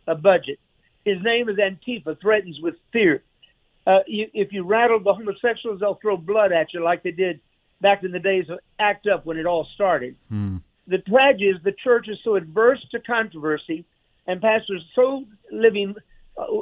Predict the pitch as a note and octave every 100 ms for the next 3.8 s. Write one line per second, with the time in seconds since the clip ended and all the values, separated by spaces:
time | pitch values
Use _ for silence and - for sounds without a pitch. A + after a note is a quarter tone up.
0 | - G#3+ E3+ E3+ F3 D#3+ G3 A#3 B3 B3
1 | F#3 F3 G3+ G#3+ - - G#3+ F3 E3+ -
2 | F3+ G3+ A#3 G3 F3 D3+ E3 F#3 - A3+
3 | G3 G3 G3 A#3 - G#3+ G#3